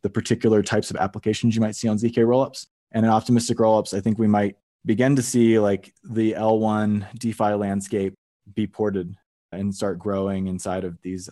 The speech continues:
L two rollups. Um, whether that be one that becomes pretty dominant or, or a handful that kind of have their niche in different kind of communities and ecosystems, w-, we'll see. I, I,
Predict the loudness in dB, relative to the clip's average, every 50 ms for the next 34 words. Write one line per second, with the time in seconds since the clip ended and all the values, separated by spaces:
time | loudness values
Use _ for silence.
0 | -14 -12 -12 -12 -10 -10 -8 -6 -4 -4 -2 -2 -2 -2 -4 -6 -10 -12 -10 -8
1 | -6 -2 0 2 2 2 4 2 2 2 2 0 0 0 2 4 4 2 2 -2
2 | _ _ _ _ _ _ -2 2 2 4 4 4 4 4 2 0 0 -2 -2 -2
3 | -2 -4 -2 2 2 2 4 4 4 2 2 0 -2 -2 0 0 0 0 -2 -4
4 | -4 -4 -2 -2 -2 0 0 -2 -2 -2 -2 -2 -2 -2 -2 -4 -6 -6 -6 -6
5 | -6 -4 -4 -6 -4 -4 -4 -2 -2 -2 -2 -2 -4 -6 -6 -6 -6 -6 -6 -8
6 | -8 -8 _ -10 -8 -8 -8 -8 -8 -6 -4 -2 -2 -2 -4 -6 -8 -8 -8 -8
7 | -6 -6 -8 -8 -4 -4 -6 -6 -6 -12 -18 -16 -16 -16 -16 -14 -16 -14 -10 -6
8 | -6 -6 -6 -8 -12 -12 -14 -14 -14 -14 -12 -12 -12 -12